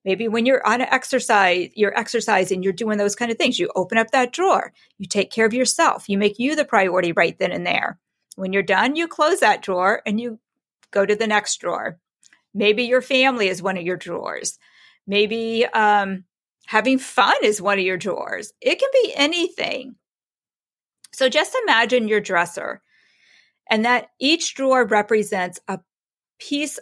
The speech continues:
of your life. And just like we wouldn't want to have <laughs> every single drawer open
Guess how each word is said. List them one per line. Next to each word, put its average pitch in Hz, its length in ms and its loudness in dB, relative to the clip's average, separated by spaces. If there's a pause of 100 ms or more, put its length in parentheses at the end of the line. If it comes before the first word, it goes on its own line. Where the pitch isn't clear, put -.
of 214 360 2
your 190 440 -2
life. - 640 -4 (840)
And 208 260 0
just 240 360 0
like 302 240 0
we 311 160 -4
wouldn't 220 600 -2
want 196 360 -2
to 226 80 -4
have 175 540 2
<laughs> - 40 -14
every 220 520 0
single 320 480 2
drawer 285 760 0 (720)
open 247 640 0